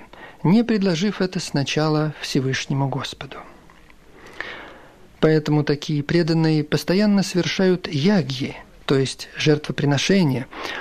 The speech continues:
в форме различных видов преданного служения, таких как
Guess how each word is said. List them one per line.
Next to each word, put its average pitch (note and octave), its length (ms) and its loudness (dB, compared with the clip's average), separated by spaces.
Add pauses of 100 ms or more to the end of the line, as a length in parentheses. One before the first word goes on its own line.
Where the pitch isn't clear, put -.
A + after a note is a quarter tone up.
(100)
в - 80 -6
форме A3 380 2
различных F3+ 600 -2
видов F#3 300 0
преданного D#3+ 460 0
служения, D3+ 640 -2 (420)
таких C3+ 360 -4
как - 180 -8